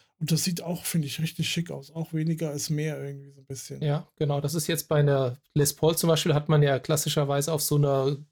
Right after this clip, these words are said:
Speaker 2: rechteckigen Platte ist dann die Klinkenbuchse drauf
Speaker 1: Ja,
Speaker 2: gedengelt.
Speaker 1: genau.
Speaker 2: Und die hat dann, die moderneren haben diese, ich glaub, Rohrbuchse nennt sich das offiziell.
Speaker 1: Ja.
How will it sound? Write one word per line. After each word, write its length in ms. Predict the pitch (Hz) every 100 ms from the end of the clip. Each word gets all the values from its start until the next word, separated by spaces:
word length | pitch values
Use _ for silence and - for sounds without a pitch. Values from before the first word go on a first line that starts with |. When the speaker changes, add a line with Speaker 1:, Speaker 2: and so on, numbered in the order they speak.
| _ _ _
Speaker 2:
rechteckigen 800 | 160 180 - - 156 190 151 147
Platte 300 | 151 160 -
ist 200 | - -
dann 100 | 160
die 100 | 151
Klinkenbuchse 640 | 156 - 165 147 - 151
drauf 260 | - 143 190
Speaker 1:
Ja, 60 |
Speaker 2:
gedengelt. 540 | 180 170 139 151 160 - _ _ _
Speaker 1:
genau. 280 | 170 151 143
Speaker 2:
Und 380 | 143 135 -
die 120 | 156 143
hat 160 | 135
dann, 280 | 147 135 127
die 240 | 139 131 131
moderneren 420 | 143 131 143 143 139
haben 120 | 143
diese, 440 | 147 143 135 - -
ich 180 | _ -
glaub, 140 | - 127
Rohrbuchse 760 | 120 135 160 156 160 - 170
nennt 220 | 151 156
sich 140 | 151 156
das 180 | 160 -
offiziell. 640 | 156 151 - 156 151 151 _ _
Speaker 1:
Ja. 240 | 180 165